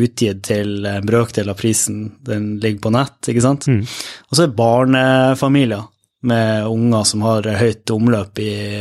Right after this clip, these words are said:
Speaker 1: i bøker og leser på sengekanten og den slags, ikke sant?
Speaker 2: Mm.
Speaker 1: Så det er et
Speaker 2: Det er
Speaker 1: ganske
Speaker 2: alle.
Speaker 1: bred segment.
Speaker 2: Ja. Mm.
Speaker 1: Så de sier jo det, altså undersøkelsene viser jo at, eh, nitti prosent av befolkningen leser jo minst en bok i året.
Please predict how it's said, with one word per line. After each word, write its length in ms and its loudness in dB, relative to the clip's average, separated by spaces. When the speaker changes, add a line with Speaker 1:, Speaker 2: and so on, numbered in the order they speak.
Speaker 1:
i 40 -4
bøker 440 -2
og 180 -8
leser 260 0
på 80 -2
sengekanten 600 -2
og 100 -4
den 120 0
slags, 300 -4
ikke 100 -8
sant? 240 -8
Speaker 2:
Mm. 160 2
Speaker 1:
Så 140 -4
det 100 4
er 80 2
et 40 2
Speaker 2:
Det 100 2
er 40 2
Speaker 1:
ganske 200 2
Speaker 2:
alle. 100 2
Speaker 1:
bred 420 4
segment. 880 0
Speaker 2:
Ja. 80 -4
Mm. 260 0
Speaker 1:
Så 240 -4
de 140 2
sier 140 2
jo 80 4
det, 140 2
altså 240 0
undersøkelsene 600 -2
viser 200 -4
jo 80 -6
at, 220 -14
eh, 360 -6
nitti 360 -2
prosent 360 0
av 140 -2
befolkningen 520 -4
leser 500 -2
jo 100 -12
minst 380 0
en 160 2
bok 220 -2
i 60 0
året. 260 -2